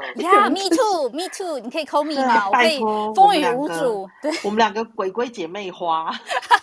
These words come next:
Speaker 3: <laughs>
Speaker 2: 那我告诉你，在工作室看没有什么。
Speaker 1: 不要，我要在工作，我先，我先在工作室看就好。
Speaker 2: <laughs> 你们这两个没有用的家伙。
Speaker 1: <laughs> 就是爱，爱考爱对咯。
Speaker 2: 嗯，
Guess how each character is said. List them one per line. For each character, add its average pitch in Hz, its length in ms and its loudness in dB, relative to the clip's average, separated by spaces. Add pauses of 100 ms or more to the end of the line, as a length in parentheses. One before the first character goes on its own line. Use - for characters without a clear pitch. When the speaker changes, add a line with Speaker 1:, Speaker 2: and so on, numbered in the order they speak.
(140)
Speaker 3:
<laughs> - 640 -14
Speaker 2:
那 262 160 -4
我 175 100 -2
告 196 220 -6
诉 196 180 -16
你， 151 140 -18
在 226 180 -14
工 208 260 -14
作 196 220 -16
室 - 220 -20
看 180 200 -18
没 156 200 -20
有 165 140 -14
什 - 200 -20
么。 - 180 -20 (720)
Speaker 1:
不 226 100 -14
要， 226 240 -2 (220)
我 208 80 -10
要 226 80 -2
在 240 120 -6
工 226 180 -4
作， 220 160 -12
我 220 80 -14
先， 311 300 -4
我 302 100 2
先 302 160 -2
在 - 160 2
工 370 180 2
作 403 120 2
室 349 180 -4
看 294 220 -4
就 302 160 0
好。 269 320 -2 (260)
Speaker 2:
<laughs> 427 320 -6
你 311 60 -4
们 - 180 -6
这 - 160 -4
两 320 180 0
个 262 220 -16 (100)
没 339 80 -12
有 311 60 -10 (200)
用 302 260 -16
的 247 60 -20 (180)
家 - 200 -20 (120)
伙。 - 80 -12 (260)
Speaker 1:
<laughs> 539 220 -8
就 370 80 -6
是 392 80 -2
爱， 370 220 0 (120)
爱 349 160 0
考 240 140 -2
爱 269 160 -2
对 254 240 -6
咯。 196 280 -8 (720)
Speaker 2:
嗯， 220 220 -12